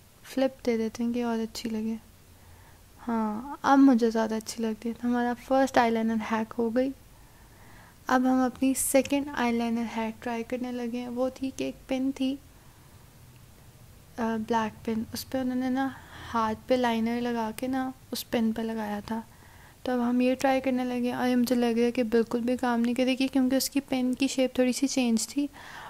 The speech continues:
और जो मेरी pen थी ना, उसकी shape मतलब थोड़ी सी change थी। तो मुझे लग रहा है कि नहीं लगेगी। तो, उम,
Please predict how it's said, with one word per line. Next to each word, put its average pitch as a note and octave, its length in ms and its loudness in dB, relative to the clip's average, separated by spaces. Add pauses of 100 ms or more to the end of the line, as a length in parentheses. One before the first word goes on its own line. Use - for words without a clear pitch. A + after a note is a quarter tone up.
(140)
और C4 60 4
जो B3+ 120 4
मेरी B3+ 260 6
pen C4 300 2
थी C4 60 4
ना, B3+ 200 4
उसकी C4 300 0
shape B3+ 380 4 (180)
मतलब A#3+ 380 0 (100)
थोड़ी A#3+ 180 4
सी B3+ 160 -2
change A3+ 480 -2
थी। G#3 220 -6 (1300)
तो C4 60 2
मुझे B3 200 2
लग A#3+ 260 4
रहा B3 80 4
है B3 100 2
कि B3+ 120 2
नहीं A#3 220 6
लगेगी। B3 540 2 (1080)
तो, C4 400 0
उम, B3+ 460 0